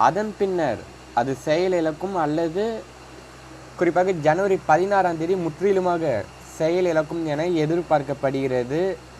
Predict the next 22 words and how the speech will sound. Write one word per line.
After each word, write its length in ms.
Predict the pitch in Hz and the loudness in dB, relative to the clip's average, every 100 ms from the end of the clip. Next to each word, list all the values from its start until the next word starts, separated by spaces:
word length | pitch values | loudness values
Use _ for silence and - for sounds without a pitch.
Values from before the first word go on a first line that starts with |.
| - - 117 | -20 -10 2
வங்கக்கடலில் 760 | 135 180 208 185 175 160 185 190 | 4 4 0 0 0 2 2 2
அந்தமானுக்கு 640 | 147 170 190 180 160 147 196 226 208 - - - - - - | 0 0 0 0 -2 -2 -2 -2 -4 -12 -20 -20 -20 -6 2
தெற்கு 340 | 180 196 226 190 | 2 2 -6 2
கடலில் 420 | 175 156 160 139 95 - - | 4 4 2 0 -4 -8 0
காற்று 300 | 147 165 175 175 | 4 4 2 -2
சுழற்சி 340 | 160 160 156 156 | 0 0 2 0
நீடிக்கிறது. 520 | 147 147 143 139 139 170 147 | 2 0 -2 -2 0 0 0
தினசரி 600 | 160 196 - 196 175 143 104 - - - - - 123 | 0 0 0 2 4 2 0 -8 -20 -20 -6 4 6
ஆய்வு 260 | 156 175 156 | 6 4 0
செய்து 260 | 156 147 180 151 | -2 2 4 4
அறிக்கை 320 | 156 156 165 139 | 4 0 2 2
வழங்கப்படும். 640 | 139 143 135 131 151 208 185 - - - - 113 | 0 -2 -2 -2 -2 -4 -10 -16 -20 -20 -14 2
வட 220 | 123 165 220 | 6 6 4
மாநிலங்கள் 440 | 208 190 175 175 165 | 2 2 0 0 0
மற்றும் 300 | 151 170 220 226 - - - - - 113 | -2 -2 -4 -6 -12 -18 -20 -20 0 4
அரபிக்கடலில் 760 | 151 196 226 202 170 165 190 180 | 4 4 0 2 2 4 2 2
உயரழுத்தத்தின், 760 | 165 190 185 165 156 147 160 175 - | 2 4 2 0 -4 -4 -2 -2 -2
அதாவது 240 | 110 156 | 2 4
உயரழுத்தத்தின் 720 | 156 190 180 160 160 156 160 151 | 4 4 4 2 -2 -2 -2 2
தாக்கம் 340 | 143 147 160 135 | 2 2 -2 0
நீடிக்கிறது. 500 | 151 156 147 135 151 165 147 | 0 0 -2 -2 -2 2 4
பல்வேறு 440 | 147 165 190 180 | 4 2 0 0